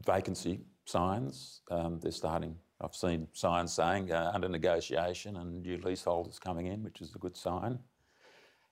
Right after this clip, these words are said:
Um, most businesses should be able to identify where their critical factors lie, um, you know, whether it be, uh,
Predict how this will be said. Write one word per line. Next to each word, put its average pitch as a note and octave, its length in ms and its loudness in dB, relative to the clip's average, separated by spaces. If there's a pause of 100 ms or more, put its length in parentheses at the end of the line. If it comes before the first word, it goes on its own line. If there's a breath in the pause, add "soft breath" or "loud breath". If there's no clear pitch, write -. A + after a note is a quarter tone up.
Um, F#2+ 580 6 (220)
most E3+ 280 6
businesses D#3 500 4
should C3+ 180 -2
be A#2+ 200 6
able B2+ 320 6
to A2+ 180 2
identify A2+ 680 2
where G#2 480 4
their G#2 280 4
critical G#2+ 520 2
factors F#2+ 580 0
lie, G2 440 4 (520 loud breath)
um, F2 720 6 (180)
you G#2 80 2
know, F2+ 140 4
whether F2 280 6
it - 160 4
be, F#2 440 6 (340 soft breath)
uh, F2+ 260 8